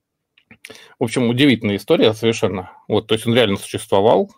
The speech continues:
Вот как раз вот это, вот это внизу, это перекрёсток Сибуйский, тот самый, как раз, который щас вот такой огромный. То есть, и с-, посмотрите, какая застройка совершенно крошечная там. А кругом вообще деревня. Вот она, канатная дорога эта,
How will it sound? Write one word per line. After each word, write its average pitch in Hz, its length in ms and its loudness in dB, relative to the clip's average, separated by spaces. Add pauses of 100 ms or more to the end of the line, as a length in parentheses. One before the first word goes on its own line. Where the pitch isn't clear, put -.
Вот 113 260 -14
как - 180 -6
раз 104 160 0
вот 120 140 4
это, 131 180 2 (220)
вот 143 140 6
это 151 140 4
внизу, 160 280 6
это 175 140 2
перекрёсток 151 640 2
Сибуйский, 127 560 -2
тот - 200 0
самый, 147 300 2
как 107 200 -2
раз, 127 220 2
который 117 320 0
щас 113 240 0
вот 101 100 -12
такой 104 260 2
огромный. 98 420 -4
То - 280 -20
есть, 101 140 -12 (360)
и 147 60 2
с-, - 100 -14 (200)
посмотрите, 196 380 -2
какая 113 260 2
застройка 117 460 -2
совершенно 120 400 -6
крошечная - 440 -8
там. - 240 -16 (300)
А 131 80 2
кругом 147 360 4
вообще 156 260 4
деревня. 123 520 4
Вот 117 220 0
она, 101 140 0
канатная 110 380 2
дорога 160 300 4
эта, 107 280 -2